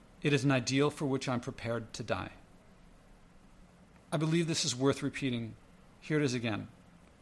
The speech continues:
"I have dedicated my life to the struggle of the African people. I have fought against white domination,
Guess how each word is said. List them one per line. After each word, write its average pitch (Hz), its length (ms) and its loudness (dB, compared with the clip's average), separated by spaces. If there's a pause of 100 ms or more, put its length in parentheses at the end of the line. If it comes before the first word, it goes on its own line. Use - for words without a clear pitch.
(140)
"I 160 100 4
have 147 120 4
dedicated 170 480 4
my 170 140 8
life 139 280 6
to - 80 -6
the 139 100 0
struggle 156 500 4
of 143 100 0
the 135 120 -2
African 135 360 -2
people. - 400 -6 (580)
I 147 60 0
have 139 100 0
fought 160 220 6
against 156 340 4
white 147 280 4
domination, 156 680 4